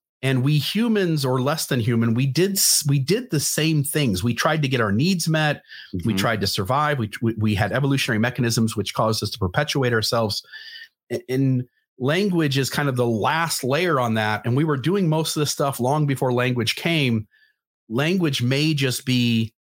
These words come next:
Speaker 1: the brain coming up with a way to justify the
Speaker 2: Hmm.
Speaker 1: things we do and
Speaker 2: Yeah.
Speaker 1: not really be connected to the things we do.
Speaker 2: Yeah. I, I think, a-, at least the way I'm interpreting this and, and our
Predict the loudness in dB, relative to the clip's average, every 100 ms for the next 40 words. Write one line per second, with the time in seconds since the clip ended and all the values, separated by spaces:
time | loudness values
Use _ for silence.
0 | _ _ _ _ _ _ _ -6 -2 0
1 | 0 0 0 0 2 0 -2 -2 0 2
2 | 2 0 -2 0 0 0 0 -2 0 0
3 | 0 0 0 0 2 0 0 2 2 0
4 | -4 _ -20 -20 -14 -4 0 0 0 -2
5 | -4 -4 -2 0 2 2 2 0 -2 -6
6 | _ -2 0 0 2 0 0 -2 0 0
7 | 2 2 0 2 2 2 0 -4 _ _
8 | -2 0 0 -6 _ _ _ _ _ _
9 | _ -8 -2 -2 -4 -4 -4 -2 -4 -2
10 | -6 -10 -12 _ _ -6 -2 0 0 -2
11 | -2 0 2 2 0 -2 -4 -2 -2 0
12 | 0 2 0 0 0 -2 -2 -2 -2 -2